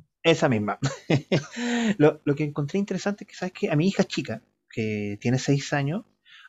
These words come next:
a la mitad de la película se aburrió. Y mi hija mayor, que tiene trece, la vio entera. Entonces, me, me, me hacía pensar que a lo mejor ese cine que a nosotros nos gustaba tanto cuando chicos, esos capítulos que nos gustaban tanto cuando chicos,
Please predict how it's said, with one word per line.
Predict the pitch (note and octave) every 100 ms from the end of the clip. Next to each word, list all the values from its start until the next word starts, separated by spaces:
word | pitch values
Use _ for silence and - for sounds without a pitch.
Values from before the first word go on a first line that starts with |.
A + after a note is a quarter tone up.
| _
a | C#3+
la | C3+
mitad | C#3
de | F#3+
la |
película | G#3+ A3 G#3
se | F3+
aburrió. | C3+ - - _ _ _ _ _ _ _ _ _ _ _ _ -
Y | B2+
mi |
hija | C#3+ E3+
mayor, | D#3+ E3
que | D#3
tiene | E3 E3
trece, | G3+ G#3 D4 E4 E4+
la | D3+
vio |
entera. | D#3 D3 - - _ _ _ _ _ _ _ _ _ _ _ _ _ _ _ _ _ _ _ _ _ _ _ _ _ _ _ _
Entonces, | C3 - E3 - E3 F#3
me, | D3+ D3 _ _ -
me, | D#3 C#3+ C#3
me | C#3
hacía | C3 E3
pensar | D3+ D#3+
que | D#3+
a |
lo |
mejor | D3+ D3 F#3
ese | D3 -
cine | - G3+ F#3
que | D#3
a |
nosotros | C#3+ - F3
nos | D#3+
gustaba | C#3+ - E3+
tanto | E3+ F3+ F#3
cuando | F#3+ F3
chicos, | - F3 C3
esos | C#3+ -
capítulos | B2+ D3 D3 E3+
que | D3
nos | C3
gustaban | - D3 C#3
tanto | D3+ C#3+
cuando | C3+ C3
chicos, | - G#2 G#3